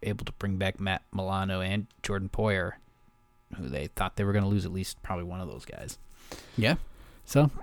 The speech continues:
Speaker 1: Buffalo trying to tread water, too. That's the toughest thing to do when you're, uh, you got the team you like is, uh, "Okay, now how do I afford these guys for a few <laughs> years?" Um,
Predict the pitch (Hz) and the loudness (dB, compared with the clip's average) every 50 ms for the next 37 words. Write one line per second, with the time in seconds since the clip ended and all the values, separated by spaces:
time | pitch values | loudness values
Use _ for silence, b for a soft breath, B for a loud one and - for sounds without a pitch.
0 | - - 160 156 143 175 156 - 170 156 156 151 147 147 131 - - - 151 135 | 8 8 8 10 12 10 10 10 10 10 12 12 10 10 8 6 8 10 10 10
1 | 135 135 131 131 123 117 - - 131 120 113 120 123 - - - 139 - 151 135 | 10 8 8 8 8 6 6 8 8 8 10 8 6 4 4 0 4 6 6 6
2 | 123 - - - - 127 120 113 104 110 110 101 98 101 101 101 101 101 101 101 | 6 4 2 6 8 10 10 10 8 8 6 6 4 4 4 4 2 2 0 0
3 | - - - - - 120 110 104 104 104 104 107 139 160 113 117 123 110 - - | -2 -4 -6 -2 0 0 2 2 0 0 0 0 0 0 2 4 4 2 2 0
4 | 113 - 139 131 127 123 117 117 117 107 98 95 - - 98 98 - - 104 92 | 4 8 8 10 10 10 10 10 8 8 6 2 0 0 0 0 2 2 2 0
5 | 90 - - 110 104 - 110 95 95 90 113 113 110 98 95 90 - - 120 117 | 2 4 6 6 8 8 6 6 6 6 8 8 8 8 6 4 4 4 6 6
6 | 113 104 95 87 - - 85 82 82 - - 85 - - - - - 107 - 107 | 8 6 6 2 0 -2 -2 -2 -4 -6 -10 -12 -10 -10 -8 -4 -2 2 2 2
7 | - - - - - B B B B B B B B - - 123 123 123 120 117 | 2 2 -2 -4 -6 B B B B B B B B 6 10 12 12 12 12 12
8 | 117 - | 12 10